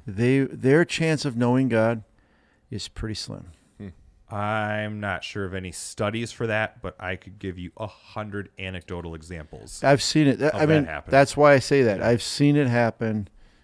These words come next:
Speaker 1: uh, time and time again.
Speaker 3: Yeah. Hmm. So let's not do that.
Speaker 1: Yeah.
Speaker 2: Amen. And make an aviation.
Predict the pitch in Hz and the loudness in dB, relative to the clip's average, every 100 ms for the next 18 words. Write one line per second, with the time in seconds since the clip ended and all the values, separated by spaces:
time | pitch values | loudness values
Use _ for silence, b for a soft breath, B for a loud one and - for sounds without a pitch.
0 | _ _ 120 117 - 123 120 117 120 113 | _ _ -6 -4 0 2 4 4 2 2
1 | 101 98 92 78 - 90 90 _ _ _ | 0 -2 -4 -12 -16 -14 -14 _ _ _
2 | _ _ _ _ _ _ _ _ _ _ | _ _ _ _ _ _ _ _ _ _
3 | - 87 78 _ _ _ _ _ _ _ | -20 -18 -20 _ _ _ _ _ _ _
4 | - 180 185 156 160 180 175 185 117 85 | -6 -2 0 0 -2 -6 -4 -6 -4 -4
5 | - _ _ _ _ - 120 107 127 127 | -8 _ _ _ _ -6 -4 -4 -4 -6
6 | 113 _ - 95 92 82 - - 87 90 | -8 _ -10 -6 -4 -6 -12 -10 -8 -6
7 | 113 123 143 156 - | -6 -6 -6 -6 -8